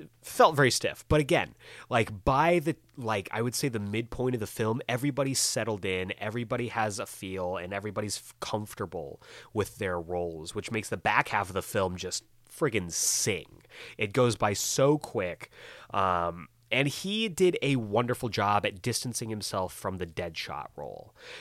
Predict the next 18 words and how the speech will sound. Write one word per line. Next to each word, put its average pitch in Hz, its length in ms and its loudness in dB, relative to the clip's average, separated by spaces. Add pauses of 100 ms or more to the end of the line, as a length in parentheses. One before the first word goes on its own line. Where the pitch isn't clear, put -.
(220)
Because 107 640 2
as 127 180 2
far 247 360 4
as 240 160 2
I 214 140 6
can 143 260 -2
tell, 175 680 2 (460)
um, 98 640 6 (840)
Elba 185 500 8
was 139 200 4
brought 127 340 2
in 120 300 -2
to 110 220 -4
just, - 560 0
you 113 140 -4
know, 95 120 0
be 104 360 -6
Deadshot 147 600 0